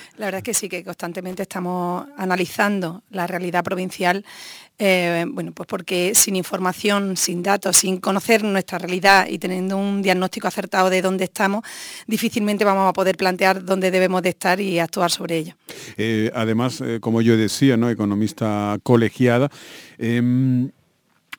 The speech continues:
Speaker 2: ¿por qué es tan necesario conocer nuestro, nuestro entorno? ¿Para qué?
Speaker 1: ¿Para qué? Bueno, pues, eh, la empresa, eh, la administración pública, el ciudadano, eh, no es una isla, eh,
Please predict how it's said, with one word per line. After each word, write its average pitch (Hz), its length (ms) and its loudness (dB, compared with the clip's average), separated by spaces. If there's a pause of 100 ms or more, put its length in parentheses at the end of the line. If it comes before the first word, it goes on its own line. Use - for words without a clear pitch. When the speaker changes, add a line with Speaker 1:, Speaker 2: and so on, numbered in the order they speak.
(120)
Speaker 2:
¿por - 200 6
qué 226 100 -2
es 214 80 -2
tan 285 220 4
necesario 107 720 -2
conocer 117 500 -2
nuestro, 110 640 0
nuestro 104 960 -4
entorno? 90 720 -6
¿Para 123 300 -2
qué? - 260 0 (560)
Speaker 1:
¿Para 190 200 0
qué? 247 220 0 (120)
Bueno, 214 280 2
pues, 175 480 -2
eh, 185 400 -2
la 202 160 2
empresa, 220 640 2 (160)
eh, 185 280 0
la 175 140 2
administración 180 640 -2
pública, 208 640 -2
el 185 140 -6
ciudadano, 202 680 4 (100)
eh, 196 240 0
no 202 140 0
es 214 40 2
una 226 240 4
isla, 202 480 0
eh, 170 440 -2